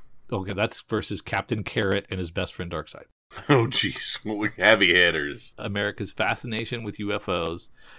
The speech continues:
Speaker 1: the Men in Black, flying saucer sightings, and the Wa-, Roswell crash. Three low-level government employees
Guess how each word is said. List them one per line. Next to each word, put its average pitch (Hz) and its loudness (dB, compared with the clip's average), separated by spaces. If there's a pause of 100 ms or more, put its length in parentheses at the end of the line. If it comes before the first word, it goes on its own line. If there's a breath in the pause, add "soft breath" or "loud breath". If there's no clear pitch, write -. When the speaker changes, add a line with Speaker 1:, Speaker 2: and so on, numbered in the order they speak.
(220 soft breath)
Speaker 1:
the 101 -4
Men 107 2
in 104 2
Black, 98 0
flying 101 -4
saucer 95 -4
sightings, 87 -6
and 95 -4
the 92 -4
Wa-, 85 -2
Roswell 90 0
crash. - -12 (120)
Three 127 2
low-level 120 4
government 113 0
employees 107 -2